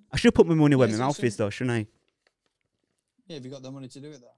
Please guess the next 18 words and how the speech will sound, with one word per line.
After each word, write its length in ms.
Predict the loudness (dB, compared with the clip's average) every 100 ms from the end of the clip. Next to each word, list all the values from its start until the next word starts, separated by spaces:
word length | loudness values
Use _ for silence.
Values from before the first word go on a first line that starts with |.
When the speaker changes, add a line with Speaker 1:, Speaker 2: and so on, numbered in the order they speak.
| -8
Speaker 1:
No, 340 | 2 4 4 2
but 120 | 2
I 140 | 4 4
don't 220 | 6 6
need 160 | 4
tens 160 | 2 -2
of 60 | 2
thousands. 340 | 4 4 4
I 60 | 4
reckon, 300 | 4 4 4
I 80 |
reckon 280 | 6 6 6
you 60 | 6
could 180 | 4 6
do 120 | 6
it 140 | 4
for 300 | 2 4 4 0 -8 -20 _
just 160 | -6 -6